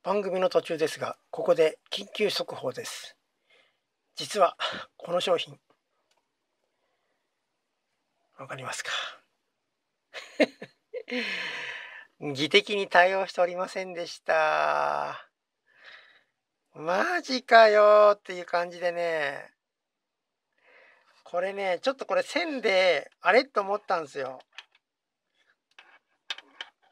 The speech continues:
これね、このマイクロユーエスビー、先ほど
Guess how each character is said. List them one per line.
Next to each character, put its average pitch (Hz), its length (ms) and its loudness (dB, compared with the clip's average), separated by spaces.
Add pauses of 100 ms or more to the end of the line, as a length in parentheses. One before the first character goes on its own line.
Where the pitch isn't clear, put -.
こ 220 140 0
れ 254 100 2
ね、 277 340 0
こ 233 80 -4
の 226 80 0
マ 214 160 2
イ 285 100 -2
ク 277 140 -14
ロ 269 240 4 (540)
ユ 233 120 -10
ー 240 40 0
エ 233 40 -2
ス 233 120 -10
ビ 196 140 -10
ー、 - 40 -12
先 302 300 -2
ほ 294 160 -2
ど 277 200 -4